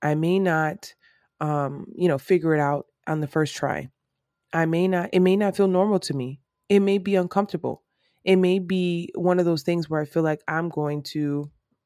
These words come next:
explode. But the reality is, just like we do fire drills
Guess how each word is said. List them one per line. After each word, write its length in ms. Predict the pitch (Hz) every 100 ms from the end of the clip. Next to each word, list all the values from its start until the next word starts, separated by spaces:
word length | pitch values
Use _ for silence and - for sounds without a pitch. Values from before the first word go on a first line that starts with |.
| _
explode. 560 | 156 - - 175 180 120 _ _ _ _ _ _ _ _ _ _ - -
But 140 | 170
the 80 | 165
reality 500 | 165 165 180 208 165
is, 200 | 156 151
just 260 | 196 214 226
like 220 | 214 -
we 100 | 180
do 180 | 160 151
fire 320 | - 151 156
drills 560 | 156 156 151 151 151